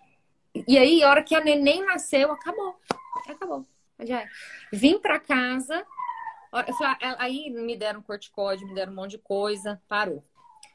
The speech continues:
Vim pra casa, cinco horas da tarde, cheguei em casa, sete horas de na-, da noite eu tava no hospital de novo com diarreia. Ela falou assim, "Vamos fazer uma cesárea amanhã cedo."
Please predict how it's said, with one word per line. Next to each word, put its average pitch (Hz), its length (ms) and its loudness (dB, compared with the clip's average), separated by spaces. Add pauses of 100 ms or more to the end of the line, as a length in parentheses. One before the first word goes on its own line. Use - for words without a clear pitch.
(140)
Vim 226 160 -2
pra 254 180 -2
casa, 202 440 -6
cinco 254 340 -4
horas 226 160 -2
da 214 160 -6
tarde, 214 240 -6
cheguei 220 180 -8
em 233 60 -8
casa, 185 240 -6
sete 214 220 -4
horas 208 180 -4
de 208 40 -12
na-, 202 180 -4
da 190 200 -2
noite 196 220 -10
eu 202 60 -18
tava 208 140 -4
no 214 60 -14
hospital 202 320 -8
de 214 100 -16
novo 196 200 -12
com 196 80 -12
diarreia. 202 400 -10 (1160)
Ela 196 120 -4
falou 202 80 -4
assim, 196 200 0
"Vamos 185 480 4
fazer 190 180 0
uma 190 80 2
cesárea 185 440 2
amanhã 180 320 -4
cedo." 165 380 -10